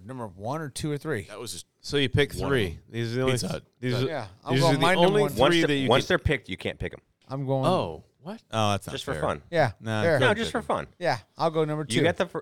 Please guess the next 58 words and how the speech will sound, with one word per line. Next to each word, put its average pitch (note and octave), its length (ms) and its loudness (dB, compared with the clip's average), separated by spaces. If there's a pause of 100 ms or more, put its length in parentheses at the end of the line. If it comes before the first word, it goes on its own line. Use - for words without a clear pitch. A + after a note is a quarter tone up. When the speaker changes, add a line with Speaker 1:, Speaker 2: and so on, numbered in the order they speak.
Speaker 4:
wait, A#2 160 0
who, - 40 -2
wait, D3 60 4
Speaker 1:
McDonald's. E3 400 2
Speaker 4:
wait, A2 140 0
who B2 120 -6
got D3+ 160 0
number C#3+ 200 0
one? D2 260 -2 (380)
Speaker 2:
McDonald's. D#2+ 460 -14
Speaker 4:
Who F#2+ 100 -16
got D#2+ 120 -10 (120)
the B2 80 2
Speaker 2:
Gross. A#2+ 100 -2
Speaker 4:
number G#2 180 -2
one F#2 140 -2
pick? - 300 -10 (1040)
Speaker 2:
I G#2+ 100 0
just A2 140 2
took A#2 120 6
it. - 140 0 (640)
Speaker 4:
No, A#2 200 -2
but D2+ 140 -8
Speaker 2:
Stole - 580 -10
it. - 60 -20
Speaker 4:
he, A2+ 180 -10 (100)
he, - 140 -8
he, A2+ 220 -6
he, G2+ 300 -10 (400)
he - 140 -16
picked - 420 -8
the D2+ 60 -20 (120)
num-, E2 180 -4
Speaker 1:
He, F3+ 140 -2
Speaker 4:
the E2 120 -2
Speaker 1:
he E2+ 120 -8
Speaker 4:
number F3 200 2
one D3 100 4
Speaker 1:
picked C#3+ 100 2
Speaker 4:
answer. B2 160 4
Speaker 3:
Pizza C#3+ 280 2
Hut. - 180 2
Speaker 1:
He F#3+ 160 4
bought. D#3+ 420 -2
Speaker 4:
Okay. F#2 240 -4 (120)
Speaker 1:
He B3+ 220 -4
bought. E3 460 -4 (360)
Speaker 4:
No, G#3 120 -4
no. F2 240 -4 (360)
Speaker 1:
No. F3+ 220 2 (220)
Speaker 4:
Who F3+ 100 -2
Speaker 1:
No, F3+ 60 6
Speaker 4:
had G3 80 4
Speaker 1:
no. E3+ 60 6
Speaker 4:
the E3+ 40 8
number D3+ 180 6
one C#3 120 6
answer? A2+ 440 -4